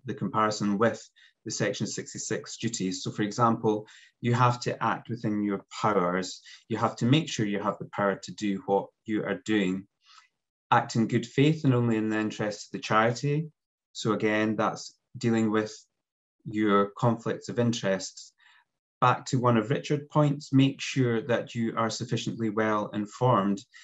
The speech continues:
You may have a trustee round the table who thinks he knows what the values are, thinks he knows what the law is. "I'll look at that lease for you." No, not a good idea.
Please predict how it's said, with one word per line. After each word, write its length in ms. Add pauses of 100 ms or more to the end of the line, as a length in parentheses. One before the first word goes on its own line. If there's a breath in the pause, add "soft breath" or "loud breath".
(320 loud breath)
You 200
may 200
have 180
a 60
trustee 640
round 260
the 80
table 400
who 120
thinks 360
he 100
knows 300
what 120
the 60
values 500
are, 240
thinks 380
he 100
knows 300
what 120
the 80
law 240
is. 320 (280 loud breath)
"I'll 120
look 200
at 80
that 200
lease 240
for 220
you." 380 (440 soft breath)
No, 420 (200)
not 360
a 40
good 220
idea. 560